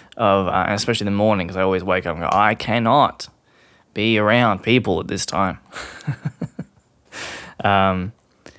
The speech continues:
and yeah, and so, and being out at gigs and stuff like that, I can feel <coughs> my, my batteries drain very, very quickly. Very typical, um,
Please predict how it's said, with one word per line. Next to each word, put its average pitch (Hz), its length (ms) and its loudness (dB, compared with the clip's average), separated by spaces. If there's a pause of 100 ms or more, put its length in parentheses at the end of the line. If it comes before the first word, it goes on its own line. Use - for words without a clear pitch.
(100)
and 101 160 -2
yeah, 101 260 4
and 95 120 -2
so, 117 200 4
and 107 320 2
being 113 300 4
out 104 240 6
at 101 240 -2
gigs 113 280 -2
and 101 100 -4
stuff - 180 -6
like 92 200 -2
that, 76 240 0
I 92 100 2
can 92 220 -6
feel 95 640 0
<coughs> - 1120 -6
my, 95 200 -4 (120)
my 98 220 0
batteries 110 640 0
drain 104 500 0
very, 101 340 2
very 95 200 -4
quickly. - 420 -8 (3750)
Very 160 240 6
typical, 120 580 2 (1000)
um, 104 680 2